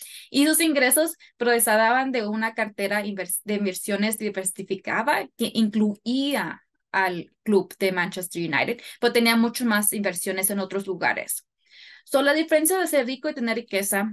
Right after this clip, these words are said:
es que Ronaldo, su dinero, de nuevo, está conectado nomás a una cosa, que es el fútbol. Pero Glazer, él de verdad tiene riqueza porque su dinero está, am, diversificado de diferentes partes. No nomás es el, un equipo de Manchester United. No, tiene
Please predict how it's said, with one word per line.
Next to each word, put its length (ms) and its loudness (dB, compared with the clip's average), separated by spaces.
es 260 -4
que 320 2
Ronaldo, 600 2
su 160 -8
dinero, 560 -2
de 140 -4
nuevo, 200 0
está 200 -4
conectado 500 -2
nomás 320 -2
a 180 -6
una 520 -2
cosa, 560 -4
que 160 -2
es 100 0
el 160 -2
fútbol. 560 -6
Pero 260 2
Glazer, 560 0
él 160 -2
de 120 4
verdad 180 2
tiene 240 -4
riqueza 960 0
porque 300 0
su 420 0
dinero 460 -2
está, 760 -2
am, 440 0
diversificado 880 -2
de 80 -8
diferentes 520 -2
partes. 500 -4
No 100 -4
nomás 320 0
es 160 -6
el, 260 -4
un 140 0
equipo 320 -6
de 80 -4
Manchester 400 -4
United. 320 -4
No, 180 0
tiene 340 -2